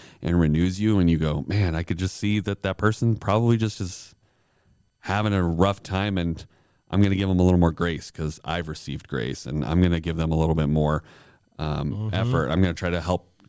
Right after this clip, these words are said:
Speaker 1: get them through this because I know how hard it was for me when I did that." And so that kind of a idea, which, again,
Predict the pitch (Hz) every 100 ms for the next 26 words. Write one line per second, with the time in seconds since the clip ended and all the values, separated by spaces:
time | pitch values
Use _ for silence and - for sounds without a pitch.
0 | _ - 95 - 131 85 - 101 87 82
1 | - 82 90 80 78 80 82 82 82 76
2 | _ _ _ - 87 82 80 87 78 80
3 | 80 82 80 78 78 85 80 69 69 -
4 | 57 90 90 101 95 101 98 104 101 85
5 | 78 - - - - _ _ 82 87 127
6 | 131 117 123 - 123 156 165